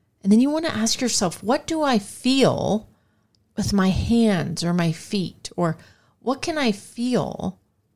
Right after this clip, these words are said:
on my body? If you activate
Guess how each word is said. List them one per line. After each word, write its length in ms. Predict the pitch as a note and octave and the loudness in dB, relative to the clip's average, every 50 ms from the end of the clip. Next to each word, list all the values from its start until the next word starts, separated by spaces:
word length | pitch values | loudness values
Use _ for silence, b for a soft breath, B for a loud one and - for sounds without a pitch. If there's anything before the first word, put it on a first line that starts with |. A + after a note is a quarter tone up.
| _ - | _ -2
on 240 | F#3 G3+ G#3 G3+ | 0 2 4 4
my 160 | G3 F#3+ F#3 E3+ | 4 2 2 0
body? 640 | D#3+ E3+ F3 F#3+ G#3+ G3 D#3+ - - G3 G3 - _ _ _ _ _ _ _ _ _ _ _ _ _ _ _ _ _ _ _ _ _ _ _ _ - | 0 0 0 0 0 0 -2 -4 -10 -14 -18 -20 _ _ _ _ _ _ _ _ _ _ _ _ _ _ _ _ _ _ _ _ _ _ _ _ -8
If 180 | G#3+ F3+ - | -6 -4 -2
you 220 | A#3 A#3+ A#3 - - - | -2 -2 -2 -2 -4 -4
activate 1000 | F#3 G#3 B3+ C4+ - - - C#4+ C4+ B3 F#3+ D3+ B2+ - - - - - - - | -2 -2 -2 -2 -4 -6 -6 -4 -2 0 0 0 0 -2 -8 -12 -8 -8 -8 -8